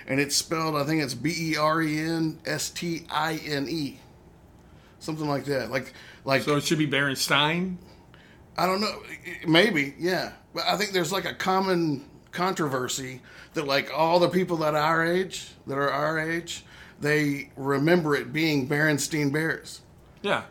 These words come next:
Speaker 1: But then you can't, you Google it, you go buy a book, it's spelled completely different than the way you
Speaker 2: Well,
Speaker 1: remember it.
Speaker 2: I think the, the ending of that, I don't think it's that they've changed the spelling.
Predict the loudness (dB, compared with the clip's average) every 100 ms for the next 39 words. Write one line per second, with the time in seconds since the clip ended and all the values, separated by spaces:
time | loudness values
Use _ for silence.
0 | -6 -4 2 4 4 2 2 2 2 -2
1 | -2 0 6 6 6 4 4 2 0 0
2 | 2 2 4 4 4 2 2 0 -4 -12
3 | -8 -4 -2 2 0 0 -4 -2 -2 -2
4 | -2 -2 -2 -2 -2 0 0 2 2 2
5 | 0 -2 -4 -6 -6 0 0 4 2 6
6 | 6 6 2 0 0 2 -2 0 2 2
7 | 2 2 2 4 4 4 2 0 -2 -4
8 | -8 -8 -10 -6 -6 -6 -6 -4 -2 0
9 | 0 -2 -6 -8 -6 -2 -2 -2 -6 -10